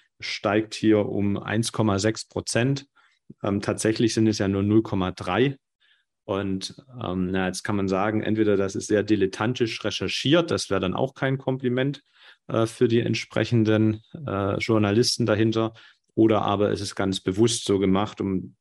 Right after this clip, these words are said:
diesen Effekt eben, äh, zu bekommen, diesen Schockeffekt. Und, ähm, ich sehe schon viele, ähm, Versicherungsvermittler, dass sie jetzt da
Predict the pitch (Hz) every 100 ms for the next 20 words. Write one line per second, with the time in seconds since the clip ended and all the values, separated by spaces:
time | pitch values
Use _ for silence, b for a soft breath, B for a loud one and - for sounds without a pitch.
0 | - 98 95 - - 107 - - - 95
1 | 92 90 _ _ _ - 104 98 - 95
2 | - - 123 143 156 B B B B -
3 | 98 92 - - 143 - 127 - - B
4 | B B - 123 98 98 101 98 - -
5 | _ - 95 101 104 - 123 123 120 113
6 | 117 - _ _ _ _ _ _ _ _
7 | - 123 123 123 117 113 - B B B
8 | - 127 107 104 107 110 113 131 127 -
9 | - 120 117 135 127 120 113 - 117 110
10 | - 104 117 117